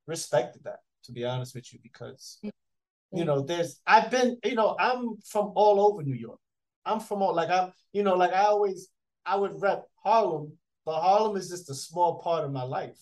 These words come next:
Speaker 1: You know, there, I lived in Staten Island, I lived in Queens, I lived in Bro-, I've lived all over,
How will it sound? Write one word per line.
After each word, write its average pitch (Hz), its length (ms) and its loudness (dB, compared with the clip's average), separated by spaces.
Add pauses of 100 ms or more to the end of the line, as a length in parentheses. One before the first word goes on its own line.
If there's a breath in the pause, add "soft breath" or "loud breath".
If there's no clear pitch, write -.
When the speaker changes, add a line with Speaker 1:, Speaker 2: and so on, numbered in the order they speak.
(500)
Speaker 1:
You 147 80 -12
know, 143 160 -4
there, 180 260 -4
I 147 200 -4
lived 180 240 -8
in 156 80 -10
Staten 165 420 0
Island, 147 380 -4
I 156 80 -6
lived 139 240 -8
in 123 80 -10
Queens, 160 480 -8
I 151 80 -6
lived 165 240 -10
in 143 100 -12
Bro-, 196 180 -6
I've 233 220 2
lived 226 300 -2
all 208 240 0
over, 139 320 -8